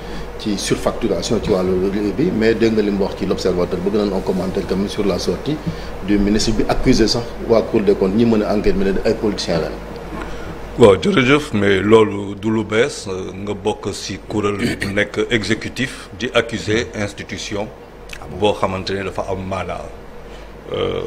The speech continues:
Speaker 2: homme d'État nag, euh, da nga koy mot aussi parce que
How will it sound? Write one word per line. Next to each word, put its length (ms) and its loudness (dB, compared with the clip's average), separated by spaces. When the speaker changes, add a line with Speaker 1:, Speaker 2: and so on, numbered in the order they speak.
Speaker 2:
homme 140 2
d'État 320 4
nag, 140 0
euh, 40 -6
da 80 -4
nga 80 -8
koy 180 -2
mot 160 -4
aussi 260 -8
parce 160 0
que 280 0